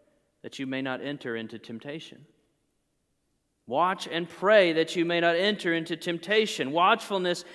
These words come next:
is necessary. There must be someone up on the ramparts looking out from the soul. And such a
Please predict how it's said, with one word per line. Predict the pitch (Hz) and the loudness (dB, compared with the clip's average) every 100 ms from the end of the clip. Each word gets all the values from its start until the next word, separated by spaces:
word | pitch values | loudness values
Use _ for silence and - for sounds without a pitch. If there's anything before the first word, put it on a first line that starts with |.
| - | -2
is | 165 165 | -2 0
necessary. | 170 180 240 - 214 202 - 165 135 | 0 4 4 2 -6 -6 0 2 2
There | 143 165 | 2 2
must | 175 214 226 - 160 | 4 2 2 -2 -4
be | 160 170 185 - - | 2 4 2 -4 -12
someone | - - 226 247 185 160 165 | -8 4 4 4 4 2 6
up | 185 233 | 6 6
on | 240 226 | 6 4
the | 208 | 4
ramparts | 196 190 185 190 170 170 - - - | 4 2 2 4 4 2 -10 -14 -2
looking | 151 214 262 269 226 | 8 10 10 4 4
out | 208 147 - - - - _ - | 4 4 0 -16 -20 -20 _ -4
from | 190 196 | -2 0
the | |
soul. | 190 - 196 160 113 92 - - _ _ _ _ _ _ _ _ _ _ _ _ _ _ _ _ _ _ _ _ _ _ _ _ _ 165 | -2 2 4 4 2 -6 -16 -20 _ _ _ _ _ _ _ _ _ _ _ _ _ _ _ _ _ _ _ _ _ _ _ _ _ -8
And | 170 | -2
such | 233 220 - | 2 2 4
a | 214 | 0